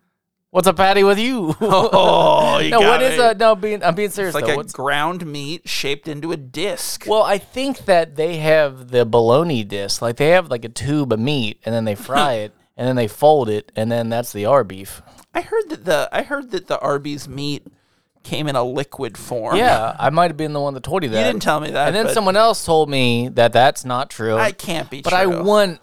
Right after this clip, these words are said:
Speaker 1: to believe <laughs> it, I think.
Speaker 2: Ugh.
Speaker 1: More or less, I, even if I did make that up, I, it's still true to a certain as-, or to a certain extent.
Speaker 2: Yes.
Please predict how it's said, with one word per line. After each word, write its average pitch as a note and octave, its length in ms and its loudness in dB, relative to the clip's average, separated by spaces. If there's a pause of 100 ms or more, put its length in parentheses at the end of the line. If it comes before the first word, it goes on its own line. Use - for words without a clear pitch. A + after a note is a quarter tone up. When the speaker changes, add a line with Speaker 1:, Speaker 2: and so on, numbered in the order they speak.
(140)
Speaker 1:
to C#3 100 -12
believe B2+ 640 0
<laughs> - 0 -
it, F3 180 2
I F#3 120 0
think. C#3+ 340 -6
Speaker 2:
Ugh. D#3 380 -2 (500)
Speaker 1:
More A3+ 220 6
or G#3+ 60 6
less, E3+ 280 4
I, D#3 140 4
even F#3+ 320 -2
if E3 120 0
I C#3+ 120 4
did C3 240 -2
make A#2+ 180 -2
that A2 140 -2
up, G#2 320 -4
I, G#2 200 -2 (220)
it's A2+ 200 -4
still A#2+ 220 2
true G#2 420 -8
to G2+ 120 -8
a G2+ 60 -8
certain G2 320 -6
as-, G2 240 -8 (160)
or G2 160 -8
to F#2 80 -12
a G2 60 -12
certain A#2+ 200 -2
extent. F#2 540 -10 (1500)
Speaker 2:
Yes. - 500 -8